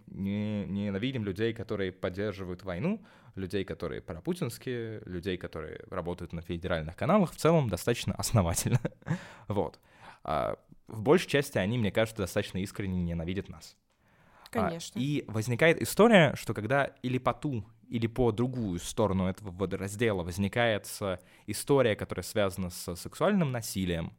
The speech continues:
Speaker 1: а, сексуализированным насилием, а, с другими основаниями отмены, все люди, которые находятся вместе по вот эту сторону баррикад, говорят: «Нет, вот щас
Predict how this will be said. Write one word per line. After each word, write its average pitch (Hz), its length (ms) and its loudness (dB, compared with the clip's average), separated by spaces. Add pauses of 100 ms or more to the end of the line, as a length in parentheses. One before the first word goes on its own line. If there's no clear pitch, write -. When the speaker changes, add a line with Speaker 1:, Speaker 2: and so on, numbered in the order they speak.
(420)
Speaker 1:
а, - 160 -12
сексуализированным 92 920 0
насилием, 85 460 -8 (440)
а, 82 400 -6 (400)
с 123 500 0
другими 113 380 2
основаниями 107 600 4
отмены, 185 520 2 (140)
все 151 440 0
люди, 113 400 -4
которые 98 340 -6
находятся 101 680 -6 (720)
вместе 151 520 0
по 123 120 6
вот 117 160 4
эту 120 160 -4
сторону 101 460 0
баррикад, 101 540 0
говорят: 104 300 -2 (280)
«Нет, 110 300 2 (600)
вот - 120 -2
щас - 400 4